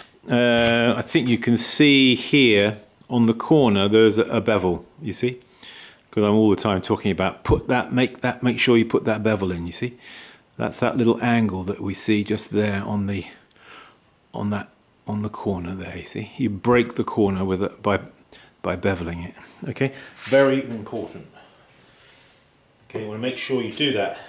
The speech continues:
So, when it comes to this stage of the game, all you do,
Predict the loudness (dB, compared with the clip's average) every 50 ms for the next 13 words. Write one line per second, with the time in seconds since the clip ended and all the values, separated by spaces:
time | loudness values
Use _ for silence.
0 | -20 -20 -16 -10 -4 -2 0 0 0 -4 -8 -12 -20 -20 -20 -16 _ -8 -8 -8
1 | -4 -2 0 0 0 0 0 0 -2 -2 -2 -4 -10 -16 -18 -6 0 2 2 2
2 | 2 0 -2 0 2 4 4 4 2 0 -2 -4 -6 -8 -8 -10 -6 -4 -4 -2
3 | -2 -4 -6 -8 -10 -12 -16 -18 _ -20 -20 _ _ 0 2 4 4 4 4 2
4 | 0 2 2 4 4 4 4 4 2 0 -2